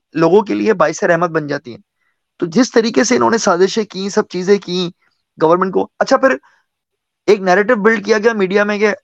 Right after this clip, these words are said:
سب سے بیکار گورنمنٹ تھی، جبکہ جی ڈی پی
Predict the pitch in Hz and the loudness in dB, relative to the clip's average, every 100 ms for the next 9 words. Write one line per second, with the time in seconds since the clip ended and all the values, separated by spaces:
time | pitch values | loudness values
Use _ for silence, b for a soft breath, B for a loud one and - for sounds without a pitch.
0 | _ - 202 262 190 175 190 175 165 156 | _ -6 -2 0 2 2 2 2 0 0
1 | 147 135 123 _ _ _ _ _ _ 156 | -6 -12 -20 _ _ _ _ _ _ -16
2 | - _ _ 151 156 190 151 160 185 | -16 _ _ -6 -2 0 2 2 4